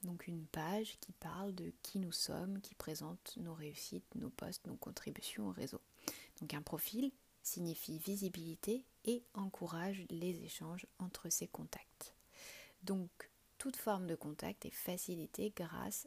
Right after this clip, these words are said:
à cette page de profil que vous devez bien entendu optimiser pour faciliter ces contacts.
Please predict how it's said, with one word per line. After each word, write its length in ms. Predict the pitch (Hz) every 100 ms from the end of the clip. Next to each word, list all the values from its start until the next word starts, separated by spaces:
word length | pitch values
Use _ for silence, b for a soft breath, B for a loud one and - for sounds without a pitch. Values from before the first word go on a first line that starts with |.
| -
à 80 | 175
cette 560 | - 160 - - - - - - -
page 360 | 175 208 202 - -
de 140 | 165 160
profil 540 | - - - 233 254 B B B - -
que 100 | 226
vous 180 | 196 175
devez 300 | 139 - 180
bien 240 | 180 165
entendu 380 | 151 - 151 185
optimiser 520 | - 160 151 160 190
pour 400 | - - - - - - -
faciliter 600 | 151 151 - - - -
ces 140 | -
contacts. 320 | - - -